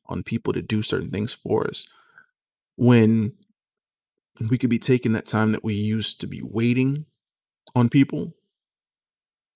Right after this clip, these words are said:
on productively learning the skills that we're trying to outsource. You know,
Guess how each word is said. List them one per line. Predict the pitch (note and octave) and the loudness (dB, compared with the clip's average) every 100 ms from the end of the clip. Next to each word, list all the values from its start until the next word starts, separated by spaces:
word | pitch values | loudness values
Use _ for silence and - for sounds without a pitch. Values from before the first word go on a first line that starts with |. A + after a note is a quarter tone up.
| _ _ _ _ _ - | _ _ _ _ _ -6
on | B2 A#2 | -2 0
productively | - A2 G2 B2+ - A#2+ A2+ B2+ | 0 0 0 -2 0 0 2 2
learning | A2 G#2+ A#2 A#2 A2+ A2 A#2 - _ _ _ _ _ _ _ _ - | 2 0 2 2 0 -4 -10 -12 _ _ _ _ _ _ _ _ -2
the | |
skills | A#2+ - - B2 A#2+ A2 G2+ - | 0 -2 2 4 6 4 2 -4
that | - | -8
we're | - G#2+ | -6 -8
trying | - G#2 G#2 | -4 -4 -4
to | - | -8
outsource. | - F#2 - - - - - - _ _ _ _ _ _ _ _ _ _ | -8 -10 -8 -10 -12 -14 -20 -20 _ _ _ _ _ _ _ _ _ _
You | A#2 A#2 | 2 2
know, | G#2 G2+ | 2 -2